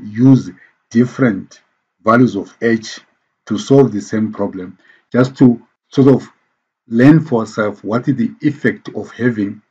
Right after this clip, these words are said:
a finer step. Because if you've got zero, compare zero point one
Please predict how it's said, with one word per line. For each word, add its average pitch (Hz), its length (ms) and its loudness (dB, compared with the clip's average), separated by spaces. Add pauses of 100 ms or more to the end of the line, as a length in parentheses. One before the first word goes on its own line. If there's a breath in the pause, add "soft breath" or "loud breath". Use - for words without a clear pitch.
(140)
a 110 200 -4
finer 110 840 2 (100)
step. - 340 -4 (240)
Because 110 240 -6
if 131 100 -6
you've 127 140 -2
got 127 100 2
zero, 123 320 -2 (260)
compare 113 340 -4
zero 117 260 -6
point 98 260 -14
one 101 380 -10